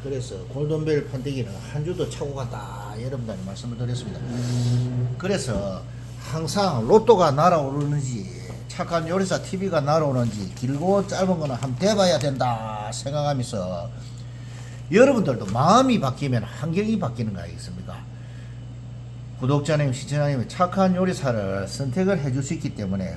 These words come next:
꼭 함께 로또 일 등을 당첨이 되어서 행복하기 위해서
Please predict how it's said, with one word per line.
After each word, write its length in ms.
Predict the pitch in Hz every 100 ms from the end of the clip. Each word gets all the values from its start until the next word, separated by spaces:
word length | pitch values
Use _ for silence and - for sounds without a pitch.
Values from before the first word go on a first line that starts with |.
| -
꼭 340 | 131 123 -
함께 720 | 214 233 - 123 101 98 87 - - - - - -
로또 360 | 120 139 - 139
일 180 | 127 127
등을 200 | 143 123
당첨이 460 | 147 180 175 139
되어서 320 | 120 120 117 98
행복하기 840 | 120 139 170 - 196 175 139 98
위해서 720 | 95 107 - 117 92 90 80